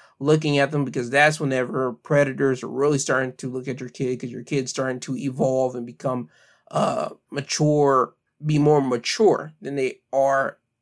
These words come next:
when they were in elementary school. You know what I mean? So again,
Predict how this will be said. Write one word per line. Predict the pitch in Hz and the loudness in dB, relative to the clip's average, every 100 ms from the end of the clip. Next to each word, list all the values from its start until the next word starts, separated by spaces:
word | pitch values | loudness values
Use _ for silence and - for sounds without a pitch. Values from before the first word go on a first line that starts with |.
| _ _ | _ _
when | 156 143 | -2 2
they | 131 | 2
were | 127 | 2
in | 127 131 | 2 2
elementary | 131 143 147 131 | 0 0 -2 -6
school. | - 131 | -4 -2
You | 127 | 0
know | 151 | 0
what | 131 | 2
I | |
mean? | 160 131 - _ _ _ _ _ | 0 -2 -6 _ _ _ _ _
So | - 143 139 | -2 0 2
again, | 165 180 160 | 2 2 0